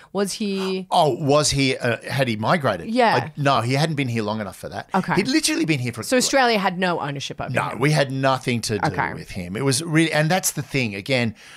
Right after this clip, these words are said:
Speaker 2: with my mate Greg going, "What have you done?" It's like, we didn't do anything.
Speaker 1: Yeah.
Speaker 2: Right. And, you know, I did what most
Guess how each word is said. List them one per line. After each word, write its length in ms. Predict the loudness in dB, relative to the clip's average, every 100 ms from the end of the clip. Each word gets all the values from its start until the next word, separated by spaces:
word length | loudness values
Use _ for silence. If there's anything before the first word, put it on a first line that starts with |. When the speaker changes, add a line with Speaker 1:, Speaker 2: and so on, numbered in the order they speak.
| -20
Speaker 2:
with 400 | -6 -2 -2 -6 -10
my 140 | -4 -2
mate 280 | -2 -4
Greg 360 | -4 -2 -2 -2
going, 260 | -4 -4 -4
"What 240 | -2 -2
have 100 | -2
you 120 | -2
done?" 540 | 0 4 4 4 2 -4
It's 220 | -4 -2
like, 240 | 2 0 -2 -18 _ _ _ -20 _ -20 -16
we 200 | -6 -2
didn't 180 | 0 0
do 120 | -2
anything. 260 | -2 -8 _ _
Speaker 1:
Yeah. 240 | 2 2 2 0
Speaker 2:
Right. 220 | 0 0
And, 380 | 0 2 2 -2
you 200 | -6 -6
know, 160 | -4 -2
I 80 | -2
did 240 | 0 -2
what 200 | -2 -4 _ -12
most 340 | -10 -10 -12